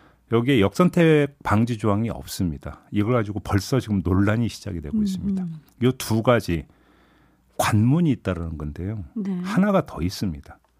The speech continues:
Speaker 1: 런닝메이트 이야기를 했죠.
Speaker 2: 그렇죠.
Speaker 1: 그러면 이 런닝메이트라고 하는 것이 단순히 그러면 후보 단일화해서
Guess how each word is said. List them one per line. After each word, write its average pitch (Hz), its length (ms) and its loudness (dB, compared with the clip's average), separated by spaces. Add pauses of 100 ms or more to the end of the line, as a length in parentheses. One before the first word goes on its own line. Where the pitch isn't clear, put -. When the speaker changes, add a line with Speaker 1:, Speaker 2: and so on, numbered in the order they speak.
(180)
Speaker 1:
런닝메이트 143 760 2
이야기를 80 440 -4
했죠. 95 380 -12 (120)
Speaker 2:
그렇죠. 202 420 -10 (800)
Speaker 1:
그러면 117 500 4
이 127 140 4
런닝메이트라고 110 880 2
하는 87 140 0
것이 80 180 -4
단순히 98 500 -2
그러면 110 480 0
후보 165 380 -2
단일화해서 98 1120 2